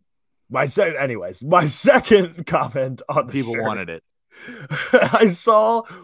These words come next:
Speaker 1: one quote tweet.
Speaker 2: Sam, are you gonna
Speaker 1: <laughs> I
Speaker 2: fucking
Speaker 1: saw
Speaker 2: follow the company line or what? <laughs>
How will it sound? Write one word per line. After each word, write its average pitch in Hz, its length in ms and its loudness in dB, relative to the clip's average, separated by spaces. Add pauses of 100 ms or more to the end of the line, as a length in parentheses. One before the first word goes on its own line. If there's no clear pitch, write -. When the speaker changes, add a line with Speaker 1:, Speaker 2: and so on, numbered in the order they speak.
(120)
Speaker 1:
one 170 640 2
quote 135 360 -8
tweet. 95 380 -20
Speaker 2:
Sam, 175 640 -2
are 139 80 2
you 196 180 -2
gonna 240 240 0
Speaker 1:
<laughs> 175 80 -2
I 233 60 4
Speaker 2:
fucking 175 380 -2
Speaker 1:
saw 160 160 -4 (220)
Speaker 2:
follow 160 280 4
the 156 80 -2
company 147 400 -6
line 131 380 -2
or 117 100 -6
what? 110 360 -4
<laughs> 208 60 2